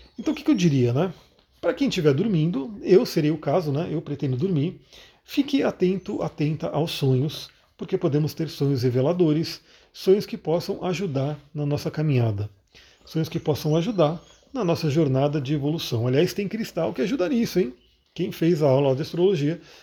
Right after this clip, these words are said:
sabe que tem cristal que você pode associar diretamente à cabeça do dragão, que fala sobre a evolução da alma, fala sobre o nosso ticum, e que envolve fé também.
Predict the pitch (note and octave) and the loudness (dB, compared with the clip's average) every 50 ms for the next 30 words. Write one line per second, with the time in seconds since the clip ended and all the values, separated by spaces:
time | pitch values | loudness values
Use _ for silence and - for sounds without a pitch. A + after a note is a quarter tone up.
0 | _ _ _ - E3 D3+ D3 - - - F3+ E3 - G#3 F3+ - - E3 F3 D#3+ | _ _ _ -6 -4 -4 -4 -4 -6 -6 -6 -6 -6 -8 -8 -4 -2 -2 -2 -2
1 | F#3 F#3+ F#3 - A3+ - - D#3 D3+ D#3+ E3 - F#3+ F#3 - - E3 D#3 D#3+ D#3+ | -2 -6 -4 -6 -6 -4 -2 0 0 0 0 0 0 -2 0 0 0 0 2 0
2 | C3+ F3+ G3 F#3 G3+ - A3+ G#3+ E3+ D3 D#3+ D#3+ - F3 F3 - - - - - | 0 2 2 2 0 0 0 0 2 2 0 0 -4 -6 -8 -10 -14 -20 -20 -20
3 | - _ - G3 A3 - - G3+ F3 B2+ C#3 C#3 C3 - C#3 B2 B2 B2+ D#3+ G3 | -18 _ -6 -6 -4 0 2 2 2 4 2 0 2 2 0 0 2 2 2 2
4 | F3 C#3+ C3+ D3 E3+ D#3+ - - _ _ _ - A3+ - - E3 E3 F3+ - - | 4 4 2 2 0 -4 -8 -18 _ _ _ -12 -8 -2 0 0 0 0 0 -2
5 | E3+ D#3+ F3+ F3+ E3 C#3+ D#3+ F3+ F#3+ - - F3+ F3 F#3+ G3 E3+ B2+ C3 D3 D3+ | 0 2 4 4 4 2 0 0 -2 -2 -2 -4 -2 -2 0 0 2 2 2 2
6 | C3+ A#2 A2+ - - C3 B2+ - D#3 B2+ C3 C3+ C#3+ C3+ - D3+ - - - - | 2 0 -2 -4 -4 -6 -6 -4 -4 -4 -2 -2 -4 -4 -6 -8 -12 -14 -12 -6
7 | - D#3 C#3 A2+ G2 - - _ _ _ - - - - - _ - D3+ C3 - | -2 -2 -2 -2 -4 -8 -18 _ _ _ -20 -20 -20 -20 -20 _ -8 -8 -4 0
8 | F#3+ G3 B2 B2+ B2+ B2+ C#3+ F3+ - - D#3+ E3 E3 E3 B3 A3 E3 A2+ | 2 2 4 4 4 4 2 0 -2 0 0 0 0 0 -2 -2 -2 -2